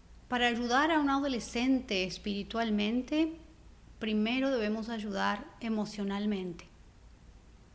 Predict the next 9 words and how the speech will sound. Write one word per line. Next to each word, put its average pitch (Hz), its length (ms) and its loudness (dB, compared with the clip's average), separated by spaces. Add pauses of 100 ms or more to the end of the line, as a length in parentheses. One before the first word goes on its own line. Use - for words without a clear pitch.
(220)
porque 233 260 -4
si 220 140 -4
no, 220 200 -2
no 220 140 -2
lo 220 140 -2
vamos 196 300 -2
a 208 100 -6
poder 190 240 -2
entender. 185 640 -6